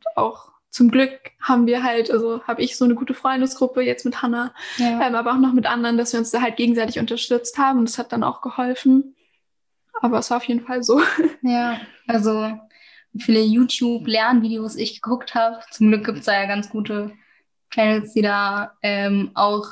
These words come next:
Speaker 2: in Physik die ein oder anderen Sachen erklären, was einem das Buch dann vielleicht manchmal nicht, äh, so eröffnet hat, wie man das <laughs> erhofft hatte. Und ja, auch, dass wir uns gegenseitig da geholfen haben, war super wichtig.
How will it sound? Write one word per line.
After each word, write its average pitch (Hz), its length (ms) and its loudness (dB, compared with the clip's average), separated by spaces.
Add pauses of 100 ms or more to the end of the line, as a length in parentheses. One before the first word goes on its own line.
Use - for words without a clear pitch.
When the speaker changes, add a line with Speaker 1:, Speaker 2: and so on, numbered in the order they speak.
(160)
Speaker 2:
in 214 220 0
Physik 240 640 0
die 208 80 0
ein 208 180 0
oder 196 300 0
anderen 196 340 0
Sachen 202 260 -4
erklären, 196 680 -4 (640)
was 202 460 -2
einem 196 220 2
das 196 180 -2
Buch 214 160 -8
dann 196 260 -2
vielleicht 196 260 -4
manchmal 208 240 0
nicht, 233 320 -2 (220)
äh, 190 440 -2
so 190 260 -2
eröffnet 196 520 0
hat, 220 280 -4 (160)
wie 233 240 2
man 208 160 2
das 226 140 0
<laughs> - 0 -
erhofft 226 480 -2
hatte. 262 540 0 (600)
Und 208 320 4
ja, 202 260 0
auch, 196 280 0
dass 208 160 -2
wir 208 80 0
uns 208 180 0
gegenseitig 196 460 -2
da 190 120 -4
geholfen 190 420 -4
haben, 185 240 -2
war 175 340 -4
super 190 260 -6
wichtig. 175 380 -10